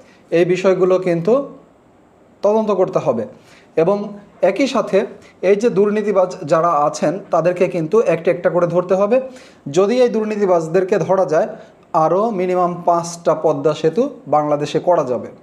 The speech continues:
এত পরিমাণ টাকা দুর্নীতিবাজদের হাতে আছে, যেগুলা আমার আপনার জনগণের টাকা। So, প্রত্যেকেই প্রত্যেকের জায়গা থেকে সচেতনতার সাথে এইগুলো সার্চ করেন এবং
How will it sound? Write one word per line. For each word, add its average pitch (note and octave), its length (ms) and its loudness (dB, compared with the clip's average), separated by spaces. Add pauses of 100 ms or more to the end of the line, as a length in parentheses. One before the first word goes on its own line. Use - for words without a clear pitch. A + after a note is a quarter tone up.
(280)
এত G3 180 0
পরিমাণ G3 440 0
টাকা D3 300 0
দুর্নীতিবাজদের D3 680 0
হাতে D3+ 260 0
আছে, D3+ 300 0 (400)
যেগুলা D#3+ 540 2
আমার E3 340 0
আপনার F3 460 0
জনগণের G3+ 480 0
টাকা। G#2+ 300 -4 (640)
So, G3+ 200 2 (340)
প্রত্যেকেই G#3 600 0 (920)
প্রত্যেকের A#3 400 0
জায়গা F#3 260 2
থেকে G3 220 -2
সচেতনতার F#3 640 0
সাথে F3+ 340 -2
এইগুলো F3 440 2
সার্চ E3 360 -2
করেন G3 340 0 (120)
এবং D#3+ 320 2